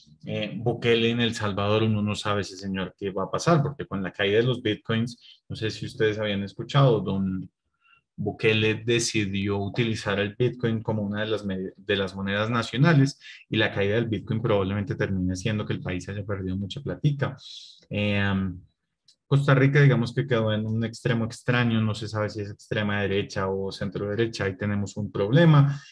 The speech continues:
Andrés Manuel López Obrador en México, digamos que ha venido sufriendo y después de un montón de promesas, pues no puede hacer tanto porque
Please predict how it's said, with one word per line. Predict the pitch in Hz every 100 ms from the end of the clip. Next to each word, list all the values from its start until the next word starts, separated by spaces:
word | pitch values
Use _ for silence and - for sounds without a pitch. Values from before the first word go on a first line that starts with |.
| -
Andrés | 127 123 117
Manuel | 113 110 120 120 120 120 -
López | 135 131 120
Obrador | 120 117 110 107 104
en | 110 120
México, | 113 117 113 120 120 - - _ _
digamos | - - 92 135 139
que | 135 120 92 - - -
ha | 135
venido | 139 151 151 139
sufriendo | 139 139 - 131 135 135 139
y | 135
después | 110 107 113 110
de | 123
un |
montón | 123 120 123 120
de | 120
promesas, | 120 104 107 104
pues | - 95
no | 101 90
puede | 110
hacer | 107 104 107 -
tanto | 110 104 - -
porque | -